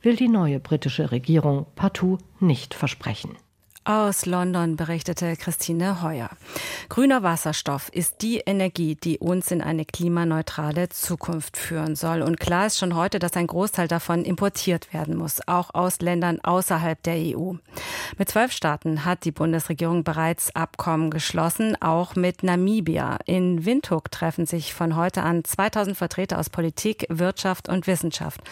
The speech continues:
Speaker 2: zu einer groß angelegten Wasserstoffkonferenz, wo vor allem internationalen Investoren der rote Teppich ausgerollt wird. Stefan Überbach dazu.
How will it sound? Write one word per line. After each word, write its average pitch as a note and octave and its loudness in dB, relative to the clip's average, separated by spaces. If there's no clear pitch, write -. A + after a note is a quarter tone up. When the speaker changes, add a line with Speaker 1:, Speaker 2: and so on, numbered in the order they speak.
Speaker 2:
zu - -2
einer F3+ 2
groß E3+ -2
angelegten E3+ 0
Wasserstoffkonferenz, E3 -2
wo F#3+ 4
vor - 0
allem A#3+ 2
internationalen F3+ 2
Investoren E3 -2
der F3 2
rote E3+ -2
Teppich - -4
ausgerollt C3+ -6
wird. A#2 -6
Stefan G#3+ -2
Überbach D#3+ -4
dazu. - -8